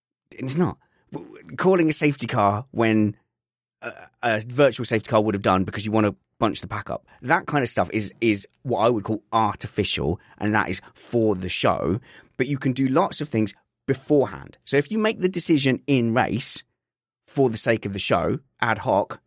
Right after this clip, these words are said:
that feels artificial. If you set the rules out beforehand, you can do anything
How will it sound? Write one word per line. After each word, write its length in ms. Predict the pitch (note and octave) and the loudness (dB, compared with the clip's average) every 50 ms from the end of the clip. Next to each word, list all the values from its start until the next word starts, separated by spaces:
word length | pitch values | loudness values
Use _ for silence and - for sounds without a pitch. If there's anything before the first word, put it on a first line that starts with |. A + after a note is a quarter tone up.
| _ _ | _ _
that 200 | - C#3+ B2 - | -2 -2 -2 0
feels 260 | - - B2+ A2+ G#2+ A#2+ | 0 0 0 2 2 2
artificial. 600 | A2 G2+ - - A2+ - A2 - - E2+ C#2+ - _ _ _ _ | 0 -2 -2 -6 -6 -4 -4 -2 -2 -2 -4 -6 _ _ _ _
If 160 | D3 C#3+ - | -6 -4 -4
you 80 | D#3 C#3+ | -4 -4
set 380 | - - - - A3 G#3+ - - | -4 -4 -2 0 0 -2 -2 -2
the 120 | - G#3+ G3+ | -2 -2 0
rules 320 | F3+ F#3 F3 D#3+ C#3+ C3 | 2 2 2 2 2 0
out 200 | B2+ A2 - - | -2 -4 -4 -6
beforehand, 760 | A#2+ A#2 - - - E3+ E3+ E3 - - C#2+ D2+ E2 F#2 - - - _ _ _ _ | -8 -10 -4 0 2 4 4 2 0 -2 -2 -2 -2 -2 -4 -6 -14 _ _ _ _
you 300 | - A#2 A#2+ C#3+ F#3+ G#3 | -12 -4 0 2 2 2
can 280 | F#3+ - F#3+ F#3+ F3+ D3+ | 2 2 2 2 2 2
do 340 | B2 C3+ C3 C3 B2+ B2 B2 - _ _ _ _ _ _ - | 2 2 4 4 4 2 0 -4 _ _ _ _ _ _ -2
anything 640 | C#3+ D#3 E3 D3+ B2+ G2+ - - D#2 D2+ D#2+ E2 | 0 2 4 4 2 0 -2 -6 -6 -6 -6 -6